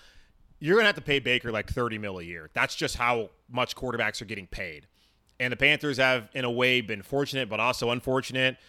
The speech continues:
to not have to pay the quarterback at that certain kind of money, 'cause Sam's only getting, he's gotten twenty-two over the last two years. And then you add in Baker this year,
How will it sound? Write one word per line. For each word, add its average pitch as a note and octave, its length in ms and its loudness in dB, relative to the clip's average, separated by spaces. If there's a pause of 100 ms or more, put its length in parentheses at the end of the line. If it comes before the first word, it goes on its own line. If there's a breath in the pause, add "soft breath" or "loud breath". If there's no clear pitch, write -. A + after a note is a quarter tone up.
(140 soft breath)
to A2+ 80 -6
not A#2 160 2
have A#2 180 4
to C3+ 140 -2
pay C3+ 180 2
the C3+ 60 0
quarterback C3+ 440 0
at C3+ 140 -4
that C3 160 -4
certain C#3 380 -2
kind C3 160 2
of B2 80 -2
money, B2+ 280 2
'cause A#2 140 -8
Sam's C3 340 2
only A#2+ 160 -2
getting, A2+ 340 -4 (340 soft breath)
he's A#2+ 120 -10
gotten A2 200 -2
twenty-two A#2+ 420 -4
over A2+ 100 -2
the A2 60 -4
last G#2+ 320 -2
two A2 100 -8
years. G2+ 540 -4 (300 soft breath)
And A#2 100 -4
then A2+ 80 -6
you A2+ 80 0
add A#2 120 4
in G#2+ 100 -4
Baker A2+ 320 0
this A2 240 -4
year, F#2 260 -6